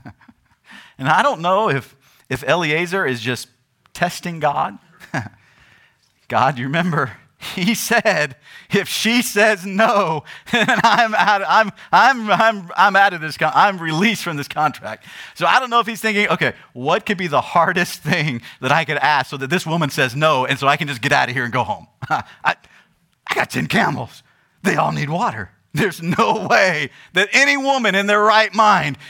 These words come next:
is gonna be like, "Hey, I'll draw water for you, and I'll draw," this is it. All right, God, there it goes. Remember what he, remember what Abraham said? "If she says no, I'm released." I don't know if he was just testing God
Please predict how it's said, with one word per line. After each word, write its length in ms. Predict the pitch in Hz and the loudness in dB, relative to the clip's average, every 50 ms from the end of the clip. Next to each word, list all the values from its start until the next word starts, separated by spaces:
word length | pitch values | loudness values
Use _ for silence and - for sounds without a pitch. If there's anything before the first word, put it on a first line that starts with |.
| - - | -4 -4
is 140 | 208 202 | -4 -2
gonna 180 | 165 190 196 196 | -2 -2 -2 0
be 120 | 180 185 | 0 2
like, 200 | 180 175 160 147 - - - _ - | 2 2 0 0 -4 -12 -20 _ 0
"Hey, 200 | 147 180 180 165 | 2 2 2 4
I'll 200 | 143 151 165 175 | 4 2 2 2
draw 240 | 143 160 170 170 170 | 0 0 2 2 2
water 260 | 165 170 170 170 160 | 4 2 2 2 0
for 100 | 135 156 | -6 -6
you, 200 | 165 185 247 359 - - _ _ _ _ - | -4 -4 -4 -4 -6 -12 _ _ _ _ 2
and 300 | 170 190 196 196 196 180 | 2 4 4 4 4 2
I'll 140 | 180 175 | 0 0
draw," 280 | 147 170 180 170 160 156 - _ _ _ _ 120 | 0 0 0 0 0 -2 -6 _ _ _ _ -10
this 160 | 117 117 - | -8 -8 -8
is 100 | 123 123 | -4 -2
it. 240 | 160 160 147 - 120 | -2 -2 -2 -2 0
All 80 | 117 | 2
right, 320 | 139 147 156 170 165 147 139 | 2 4 4 4 2 2 0
God, 380 | 135 139 131 127 127 127 - - | 2 2 4 4 2 0 -4 -8
there 220 | 113 117 123 123 | -6 -4 -2 -2
it 40 | 123 | -2
goes. 260 | 120 135 120 107 104 107 - _ _ | -2 -4 -4 -4 -6 -10 -16 _ _
Remember 260 | 123 123 135 139 139 | -8 -6 -6 -4 -4
what 140 | 147 151 151 | -4 -4 -4
he, 60 | 151 | -4
remember 280 | 143 135 135 139 147 | -4 -6 -6 -4 -4
what 80 | 151 147 | -2 -2
Abraham 300 | 156 160 151 147 151 143 | -2 0 0 -2 -2 -2
said? 280 | 139 165 151 156 170 - _ _ _ _ _ _ _ _ _ | -4 -6 -6 -6 -8 -12 _ _ _ _ _ _ _ _ _
"If 160 | - 123 107 | -14 -14 -12
she 140 | 110 123 127 | -8 -8 -8
says 240 | 131 - 151 147 139 | -6 -4 -6 -6 -4
no, 360 | 156 175 226 214 175 - - _ _ _ _ _ _ _ _ _ _ _ _ _ _ _ | -2 -2 -2 -2 -2 -6 -8 _ _ _ _ _ _ _ _ _ _ _ _ _ _ _
I'm 160 | - 110 110 117 | -6 -4 -4 -4
released." 540 | 127 147 196 208 180 165 - - - _ _ _ _ _ _ _ _ _ _ _ _ _ _ _ _ _ _ _ _ _ _ _ | -6 -6 -6 -8 -8 -14 -18 -20 -20 _ _ _ _ _ _ _ _ _ _ _ _ _ _ _ _ _ _ _ _ _ _ _
I 100 | 233 269 | -2 -2
don't 100 | 277 262 | 0 0
know 100 | 262 262 | 0 0
if 80 | 220 | 0
he 100 | 208 233 | -2 -2
was 140 | 233 220 180 | -2 -2 0
just 260 | 160 175 147 - - - _ _ _ _ _ _ _ _ _ _ | 0 -2 -2 -2 -8 -16 _ _ _ _ _ _ _ _ _ _
testing 500 | - - 247 254 - - - 247 247 233 | -4 -2 -2 -2 -4 -4 -4 -4 -2 0
God 520 | 202 214 208 208 220 226 233 240 247 214 | 0 0 2 2 4 4 4 4 2 0